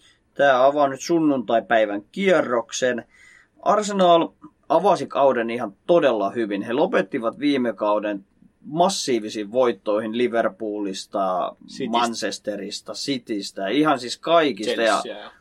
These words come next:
Speaker 1: voitti kuppeja ja muita. Se meno näytti jatkuvan alkukaudesta, mut nyt se liito on kyllä todella matalalentoista, että, ähm, joukkueessa on todella paljon ratkaisukykyä, mutta tuntuu, että ketään ei osaa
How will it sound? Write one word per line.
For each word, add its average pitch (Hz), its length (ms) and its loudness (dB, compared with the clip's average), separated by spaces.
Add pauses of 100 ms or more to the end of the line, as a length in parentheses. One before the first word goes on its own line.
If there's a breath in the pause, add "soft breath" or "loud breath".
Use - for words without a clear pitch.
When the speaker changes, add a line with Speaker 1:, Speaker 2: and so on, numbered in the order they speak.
(140)
Speaker 1:
voitti 156 600 0
kuppeja 117 640 0
ja 107 80 -2
muita. 123 540 0 (200 soft breath)
Se - 200 -8
meno 185 300 2
näytti 156 380 0
jatkuvan 123 540 0
alkukaudesta, 110 720 -2
mut 117 200 -10
nyt 226 180 -4
se 131 320 -2
liito 156 580 -2
on 117 240 -4
kyllä 120 340 -2 (840 soft breath)
todella 185 360 4
matalalentoista, 117 1300 0
että, 107 720 0
ähm, 107 80 -2 (520)
joukkueessa 202 460 0
on 131 80 -2
todella 196 300 0
paljon 123 300 0
ratkaisukykyä, 131 880 -2
mutta 131 280 -8
tuntuu, 175 460 -4
että 151 160 -8
ketään 147 520 -2
ei 110 180 -4
osaa 120 320 -6